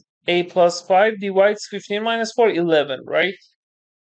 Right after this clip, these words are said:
Then you can say, okay, A plus five is a divisor of eleven. A plus five is plus minus one,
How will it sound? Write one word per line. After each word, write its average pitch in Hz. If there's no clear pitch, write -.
Then 208
you 247
can 226
say, 233
okay, 180
A 185
plus 196
five 226
is 202
a 196
divisor 202
of 175
eleven. 151
A 156
plus 160
five 165
is 135
plus 160
minus 147
one, 190